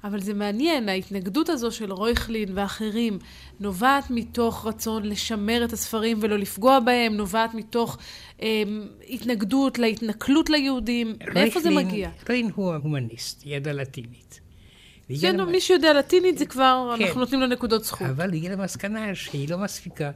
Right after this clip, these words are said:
Speaker 2: יש ללמוד גם יוונית. הוא השתלם ביוונית והפליא לעשות. ואז הוא הגיע למסקנה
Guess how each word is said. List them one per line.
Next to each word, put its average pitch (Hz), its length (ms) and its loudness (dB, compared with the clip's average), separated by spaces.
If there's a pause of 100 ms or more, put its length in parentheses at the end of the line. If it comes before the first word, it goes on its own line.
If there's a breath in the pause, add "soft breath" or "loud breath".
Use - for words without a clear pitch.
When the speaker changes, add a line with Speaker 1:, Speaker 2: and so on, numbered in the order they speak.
(800 loud breath)
Speaker 2:
יש 156 180 -6
ללמוד 156 260 -2
גם 156 160 0
יוונית. 135 680 -2 (220)
הוא 143 80 -4
השתלם 147 340 -2
ביוונית 131 880 -2
והפליא 117 1080 -8
לעשות. 120 640 -8 (920 loud breath)
ואז 185 220 -6
הוא 185 60 -4
הגיע 165 200 -6
למסקנה 190 760 -8